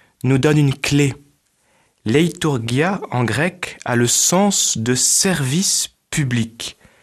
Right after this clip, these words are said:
La liturgie est donc une prière publique. C'est en somme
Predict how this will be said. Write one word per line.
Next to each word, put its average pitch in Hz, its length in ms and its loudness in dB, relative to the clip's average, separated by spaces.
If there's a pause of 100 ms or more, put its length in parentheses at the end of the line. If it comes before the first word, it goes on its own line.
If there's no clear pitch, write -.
(840)
La 117 200 0
liturgie 147 800 -2 (100)
est 120 120 0
donc 151 420 0
une 123 160 0
prière 135 760 -2 (280)
publique. 131 680 -4 (720)
C'est 175 300 0
en 170 100 2
somme 196 460 2